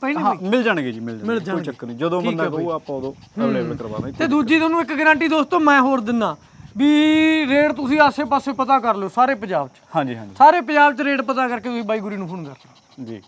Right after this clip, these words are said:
Speaker 1: ਹੈਂ? ਤੇ ਤੁਸੀਂ ਬੱਚਾ ਛੱਡ ਕੇ ਨਹੀਂ ਜਾਂਦੇ, ਇੰਨੀ ਮੈਂ ਤੁਹਾਨੂੰ ਗਾਰੰਟੀ ਲੈਣਾ। ਬੱਚੇ ਦੀ ਕੁਆਲਿਟੀ ਤੇ ਬੱਚੇ ਦਾ ਜਿਹੜਾ ਰੇਟ ਆ, ਉਹ ਤੁਹਾਨੂੰ ਜਮਾਂ ਗਾਰੰਟੀ ਸ਼ੁਦਾ ਮਿਲੂਗਾ। ਬਾਕੀ ਮੈਂ ਖੜਾ ਨਾਲ ਹਨਾ, ਤੇ ਜ਼ਿੰਮੇਵਾਰੀ ਤੁਸੀਂ ਮੇਰੀ ਚੱਕ ਲਓ।
Speaker 2: ਜੀ।
Speaker 1: ਬਾਕੀ ਬਾਈ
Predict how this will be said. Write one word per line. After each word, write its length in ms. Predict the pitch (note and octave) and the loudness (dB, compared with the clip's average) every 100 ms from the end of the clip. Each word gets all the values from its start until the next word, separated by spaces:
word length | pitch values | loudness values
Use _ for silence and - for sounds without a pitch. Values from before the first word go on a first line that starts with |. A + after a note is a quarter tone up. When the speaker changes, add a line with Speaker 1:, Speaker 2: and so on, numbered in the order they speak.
| _ | _
Speaker 1:
ਹੈਂ? 200 | A3+ C#4+ A3 _ _ _ | -2 0 -2 _ _ _
ਤੇ 80 | B3+ | -8
ਤੁਸੀਂ 300 | A#3+ A#3+ C#4+ G#3 A3+ A3 | -6 -2 -4 -4 -12 -14
ਬੱਚਾ 300 | G#3 A3+ C4+ | -10 -8 -6
ਛੱਡ 220 | A#3 A3+ G3+ | -4 -4 -4
ਕੇ 120 | F#3+ | -6
ਨਹੀਂ 120 | E3 | -8
ਜਾਂਦੇ, 240 | C#3 D3+ | -10 -10
ਇੰਨੀ 180 | F3+ F#3+ | -8 -8
ਮੈਂ 160 | G3 F#3 | -8 -8
ਤੁਹਾਨੂੰ 220 | F#3 F#3+ | -8 -8
ਗਾਰੰਟੀ 360 | E3+ E3+ D3 F#3 | -8 -8 -8 -8
ਲੈਣਾ। 340 | F3+ G3 A3 | -8 -6 -6
ਬੱਚੇ 300 | F#3+ G3+ A3+ | -6 -8 -8
ਦੀ 100 | G#3 | -10
ਕੁਆਲਿਟੀ 640 | G3+ G#3+ G#3+ F3+ B3+ A#3+ - - _ - | -4 -2 -2 -4 -4 -4 -8 -20 _ -8
ਤੇ 100 | A#3 | -6
ਬੱਚੇ 400 | G3 A3 B3+ A#3 | -6 -6 -6 -4
ਦਾ 440 | A#3 A3+ G#3+ G3+ F#3 | 0 2 2 0 -6
ਜਿਹੜਾ 240 | A3+ A3+ | -6 -4
ਰੇਟ 280 | G3+ G#3+ A3+ | -2 0 2
ਆ, 120 | G#3+ - - - | 2 0 -14 -6
ਉਹ 140 | D4 | -6
ਤੁਹਾਨੂੰ 340 | D4+ B3+ B3+ G3+ | -4 -4 -4 -4
ਜਮਾਂ 300 | A3+ A#3+ A#3+ | 0 0 0
ਗਾਰੰਟੀ 400 | G#3+ A3 F#3 G3+ | -2 -4 -6 -8
ਸ਼ੁਦਾ 240 | G#3 G#3 | -4 -4
ਮਿਲੂਗਾ। 420 | G3+ G3+ G#3+ A#3 | -4 -6 -4 -4
ਬਾਕੀ 260 | G#3+ G#3+ G#3+ | -2 -4 -6
ਮੈਂ 300 | G#3 G3+ F#3+ | -6 -4 -4
ਖੜਾ 220 | G#3 A#3 | -4 -4
ਨਾਲ 260 | G#3+ G3+ G3+ | -2 -2 -2
ਹਨਾ, 320 | G3+ B3+ C4+ - - _ G#3+ | -2 -2 -4 -8 -20 _ -6
ਤੇ 280 | A3 A3+ | -2 -2
ਜ਼ਿੰਮੇਵਾਰੀ 500 | G3+ A3+ A#3 A#3 A3+ | -4 -4 -4 -4 -6
ਤੁਸੀਂ 240 | G3 G3+ A#3+ | -8 -8 -8
ਮੇਰੀ 220 | A3+ F#3+ | -6 -8
ਚੱਕ 260 | E3 F#3 - | -8 -8 -4
ਲਓ। 180 | B3 - - B2+ | -6 -6 -12 -6
Speaker 2:
ਜੀ। 80 | |
Speaker 1:
ਬਾਕੀ 640 | B2+ A#3+ - C#4+ C#4+ C#4 C4+ | 0 0 2 2 2 0 0
ਬਾਈ 360 | C4 D4 B3+ | 2 2 -2